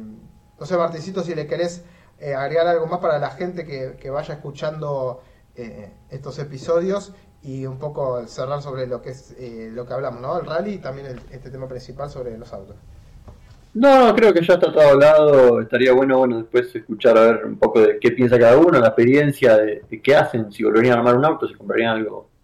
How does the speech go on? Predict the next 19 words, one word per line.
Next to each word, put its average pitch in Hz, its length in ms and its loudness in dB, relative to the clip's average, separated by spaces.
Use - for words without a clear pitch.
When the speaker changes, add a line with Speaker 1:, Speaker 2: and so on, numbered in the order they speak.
Speaker 2:
nuevo 110 400 4
o 107 40 4
no. 147 380 2
Así 151 160 -6
que 190 80 4
bueno, 160 280 6
esto 202 220 2
creo 170 140 6
que 156 100 4
fue 160 140 4
todo. 147 600 6
Eh, 113 200 -2
a 113 40 2
mí 123 140 2
me, 110 280 0
me 107 180 0
encantó 107 260 0
este - 140 -6
tema. 98 260 -10